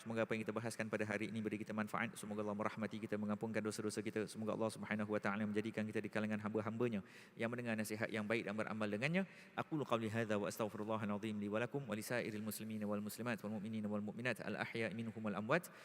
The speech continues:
Subhanakallahumma wa bihamdika asyhadu an la ilaha illa anta astaghfiruka wa atubu ilaik. بسم الله الرحمن الرحيم. العصر. إن الإنسان لفي خسر إلا الذين آمنوا وعملوا الصالحات وتواصوا بالحق وتواصوا بالصبر. وبالله التوفيق والهداية وبالرضا والعناية بالسلامة والعافية.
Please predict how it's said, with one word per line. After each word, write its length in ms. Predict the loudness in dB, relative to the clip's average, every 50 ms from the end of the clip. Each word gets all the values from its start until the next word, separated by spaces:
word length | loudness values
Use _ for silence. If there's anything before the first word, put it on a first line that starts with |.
| -18 -18 -16 -12
Subhanakallahumma 880 | -8 -6 0 2 4 4 2 2 -2 -2 0 0 0 0 0 0 0
wa 40 | 0
bihamdika 440 | 0 -2 -2 -2 -2 -2 -2 -2 -2
asyhadu 320 | -2 -4 -6 -4 -2 -2
an 80 | -2 0
la 140 | 0 0 0 0 0
ilaha 240 | -2 -2 -2 -2 -2
illa 180 | -2 -2 -2 -2
anta 160 | -2 0 -2 -2 -2
astaghfiruka 480 | -2 -2 -4 -4 -4 -6 -4 -2 -2 0
wa 80 | 0 -2 -2
atubu 340 | -4 -6 -6 -4 -4 -4
ilaik. 240 | -2 0 0 0 -2 -4 -16 -18 -20 -20 -20 -20 -20 -20 -20 -20 -20 -20 -20 _ _ -20 -20 _ -20 -20 -20 -20 -20 -20 -20 -20 -14 -6 -4
بسم 160 | -2 -2 0
الله 180 | 2 2 2 2
الرحمن 340 | 2 0 0 -2 -4 -2
الرحيم. 300 | 0 0 0 0 0 -2
العصر. 400 | -2 0 0 -2 0 -2 -2 -4
إن 120 | -2 -2 -2
الإنسان 400 | -2 -2 -2 -2 0 0 0 0
لفي 240 | 0 -2 -2 -2 -2
خسر 280 | -2 0 0 0 0 -2 -4 -6
إلا 140 | -4 -2 -2
الذين 320 | -2 -2 -4 -4 -4 -4
آمنوا 380 | -2 -2 -2 -2 -2 -2 0 0
وعملوا 280 | 0 0 0 -2 -2
الصالحات 520 | -2 -2 -2 -2 -2 0 0 0 0 0 -2
وتواصوا 440 | -2 0 0 0 0 -2 -2 -4 -4
بالحق 400 | -4 -2 0 0 0 0 0 -2
وتواصوا 360 | 0 0 0 -2 -2 -2 -6
بالصبر. 360 | -4 0 2 2 2 2 -2 -6 -8 -16 -16 -10 -8
وبالله 260 | -6 -2 0 0 0 0
التوفيق 320 | 0 0 -2 -2 -2 -4
والهداية 380 | -4 -2 -2 -2 0 -2 -2 -4
وبالرضا 380 | -4 -4 -4 -4 -4 -2 -2 -2
والعناية 520 | 0 0 0 -2 -2 -2 -4 -2 -2 -2
بالسلامة 520 | -2 -4 -4 -4 -2 0 0 0 0 -2 -4 -2
والعافية. 500 | -2 0 2 2 2 2 2 2 0